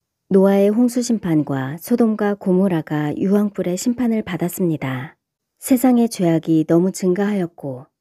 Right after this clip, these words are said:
세계 인구에서 의인 열 명도 찾을 수 없었기 때문에 하나님께서 개입하셔서 죄악의 강도를 조절하실 수밖에 없었습니다.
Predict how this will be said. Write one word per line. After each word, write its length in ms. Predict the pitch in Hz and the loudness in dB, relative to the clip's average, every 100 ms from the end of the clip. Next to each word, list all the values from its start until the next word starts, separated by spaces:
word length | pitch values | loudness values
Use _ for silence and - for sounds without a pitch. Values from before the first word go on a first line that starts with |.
| _ - | _ -8
세계 320 | - 240 226 | -2 2 2
인구에서 880 | - 185 190 208 180 - 160 151 - | 2 0 0 0 0 -2 -6 -6 -2
의인 380 | 208 208 226 196 | 0 2 0 0
열 160 | 160 | 0
명도 320 | 180 185 175 170 | 0 -2 -4 -6
찾을 320 | 220 226 226 | -6 -4 -4
수 160 | - | -4
없었기 380 | 147 - 185 190 | -6 -4 -6 -6
때문에 540 | - 160 143 139 135 - _ _ _ | -4 -4 -4 -4 -6 -10 _ _ _
하나님께서 720 | - 262 254 233 - 170 165 156 | 0 2 2 0 -2 -6 -4 -6
개입하셔서 960 | - 180 196 196 170 151 - 131 151 _ _ | -2 -2 -2 -6 -8 -10 -10 -12 -12 _ _
죄악의 480 | - 196 190 196 196 | -2 0 2 0 -2
강도를 560 | - 170 165 165 165 | -2 -2 0 0 -2
조절하실 540 | 165 185 214 208 202 196 | -2 -2 0 0 -4 -8
수밖에 640 | - 175 147 - 156 156 | -10 -10 -10 -8 -6 -6
없었습니다. 960 | - 165 - 208 208 175 147 127 127 | -6 -8 -6 -6 -2 -4 -4 -6 -10